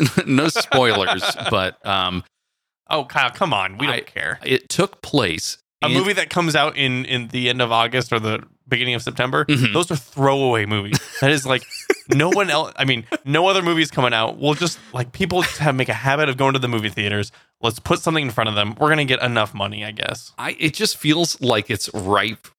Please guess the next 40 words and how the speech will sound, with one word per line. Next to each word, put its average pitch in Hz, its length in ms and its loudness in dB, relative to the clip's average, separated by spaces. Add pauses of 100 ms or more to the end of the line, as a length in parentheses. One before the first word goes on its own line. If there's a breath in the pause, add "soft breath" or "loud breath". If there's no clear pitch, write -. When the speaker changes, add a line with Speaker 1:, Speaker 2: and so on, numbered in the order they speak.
Speaker 1:
for, 98 560 2 (180)
uh, 87 460 -4 (640)
pl-, - 260 -14
like, 98 440 -6
uh, 120 60 -4 (300)
doing 127 360 4
the 120 80 6
same 117 320 0
thing, 92 500 -4 (340)
but, 107 360 0
like, 95 380 -4 (600)
on 123 240 2
my 117 220 4
computer. 110 680 0 (240)
Like, 107 140 2
I'm 110 180 2
looking 139 380 4
at 98 120 -4
this 104 180 0
and 113 80 4
I'm 107 120 2
like, 104 180 0
"Well, 139 140 4
this 147 240 -2
is 277 140 -4
the 208 120 2
stage. - 560 -2
Like, 131 160 2
this - 220 2
is 214 160 -2
where 165 180 2
the 143 140 0
m-, 120 480 2
the 123 100 2
magic 226 400 2
happens. 85 540 -6 (280)
This - 220 2
is 175 140 -10
the 139 80 4
movie. 147 520 2